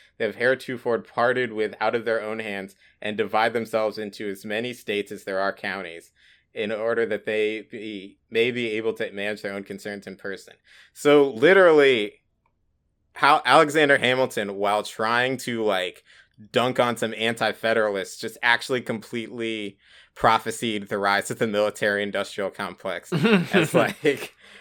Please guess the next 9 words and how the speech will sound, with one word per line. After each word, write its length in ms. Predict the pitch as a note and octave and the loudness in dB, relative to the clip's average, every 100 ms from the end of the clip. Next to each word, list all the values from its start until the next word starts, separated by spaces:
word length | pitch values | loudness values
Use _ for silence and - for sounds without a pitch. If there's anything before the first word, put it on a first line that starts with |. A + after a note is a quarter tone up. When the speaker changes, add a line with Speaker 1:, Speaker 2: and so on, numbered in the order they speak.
| - | 2
Speaker 1:
"Oh, 140 | E3+ E3 | 6 6
come 360 | - G#3+ E3 | 10 12 12
on! 540 | E3+ D3 D3 B2 A2 - - | 12 12 12 8 4 -2 -6
You 120 | F#3+ G#3 | 2 12
really 260 | G3+ E3+ | 12 12
think 260 | - F3+ D3 | 8 4 10
that 240 | D3 C3 | 8 8
would 140 | B2 - | 4 4
happen? 640 | C3 A2+ - B2 A#2 | 6 6 4 0 0